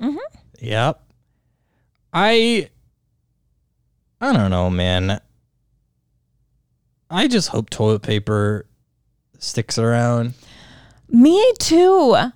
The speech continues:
Speaker 1: You know what we were discussing
Speaker 2: Buying a
Speaker 1: last time?
Speaker 2: bidet.
Speaker 1: Like, no.
Speaker 2: You should.
Speaker 1: That, that would have been a better discussion to have. You know how my husband hoards things? Like, he just can't let things go.
Speaker 2: Yeah, they're
Speaker 1: And he's
Speaker 2: usually
Speaker 1: like,
Speaker 2: useless things, though.
Speaker 1: Yes, and he's got, like,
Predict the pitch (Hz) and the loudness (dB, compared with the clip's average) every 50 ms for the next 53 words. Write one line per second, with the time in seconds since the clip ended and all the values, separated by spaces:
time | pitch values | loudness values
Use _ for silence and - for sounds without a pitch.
0 | _ _ _ _ _ _ - 220 - 302 359 381 392 381 370 294 - 269 277 277 | _ _ _ _ _ _ -10 -4 -2 0 2 2 2 2 0 0 -2 -2 -4 -2
1 | 262 294 269 240 277 - - - - 202 196 208 - - 262 254 254 254 254 247 | -2 -4 -4 -4 -6 -8 -8 -4 -2 -2 -2 -2 -4 -6 -6 -4 -2 -2 -2 0
2 | 220 214 220 220 214 220 226 208 202 214 247 240 233 - - 196 - 220 220 202 | 0 0 0 0 0 0 -2 -2 -2 -2 -2 0 0 0 0 0 0 -2 -4 -6
3 | - _ _ - - - - - _ _ _ _ _ _ - 208 202 226 226 202 | -8 _ _ -20 -20 -20 -20 -20 _ _ _ _ _ _ -2 2 2 4 4 2
4 | 180 - - 226 - _ _ _ _ _ _ - - - - 98 95 95 - 240 | 2 -2 -4 -6 -10 _ _ _ _ _ _ -18 -16 -10 -8 -6 -6 -4 -2 -2
5 | 220 - - _ - 196 208 220 220 233 214 - 254 240 269 262 247 269 269 262 | -2 -2 -6 _ -10 -4 0 0 2 2 0 -2 -2 -2 -2 -2 -2 -2 -2 -2
6 | 262 254 247 233 - _ - 240 247 240 240 233 - 233 - 269 277 285 285 254 | -2 -4 -4 -6 -8 _ -4 -2 -2 -2 -2 -4 -6 -6 -4 -4 -2 -2 -4 -4
7 | 226 247 - - 233 208 - - 226 214 208 214 214 214 202 202 208 220 214 - | -4 -6 -6 -4 -6 -6 -6 -4 -4 -4 -4 -4 -4 -2 0 0 0 0 -2 -6
8 | - - - - - - - 262 285 330 359 320 302 277 247 226 220 214 214 220 | -20 -20 -20 -20 -16 -4 -2 0 2 2 2 0 0 -2 -2 -4 -2 -2 -2 -4
9 | 214 - 226 214 190 180 - - 185 185 196 202 202 202 190 - - - - - | -4 -2 -2 -2 -2 -2 -2 0 2 2 4 4 4 2 2 0 -4 -10 -8 -2
10 | - 214 202 208 208 208 208 208 - 220 202 190 185 202 180 202 196 185 - - | 0 2 4 4 4 4 4 4 2 0 0 2 2 0 0 0 -2 -2 -2 -6
11 | - - 233 240 - - 196 208 190 - - 220 214 208 202 196 - 196 185 185 | -2 0 0 0 0 0 -2 -2 -2 0 0 2 2 2 2 2 0 -4 -4 -2
12 | 185 185 190 196 - _ - 104 101 98 95 98 101 - 226 233 - 170 190 254 | 0 0 -2 -2 -4 _ -8 -4 -2 -2 0 0 0 0 2 2 0 0 0 0
13 | 226 - 80 87 92 113 156 - - - - - - - 87 85 87 87 - 196 | -2 -2 -4 -4 -4 -4 -4 -4 -6 -10 -12 -12 -10 -10 -10 -10 -10 -8 -6 -6
14 | - 240 285 269 202 - - - - - - 254 240 247 262 254 269 254 233 - | -4 -2 -2 -2 -4 -6 -8 -12 -16 -10 -4 0 2 2 4 4 2 2 0 -2
15 | - 269 269 269 233 - 247 247 240 233 220 - - - | -2 0 0 -2 -4 -4 -4 -4 -4 -4 -6 -10 -16 -20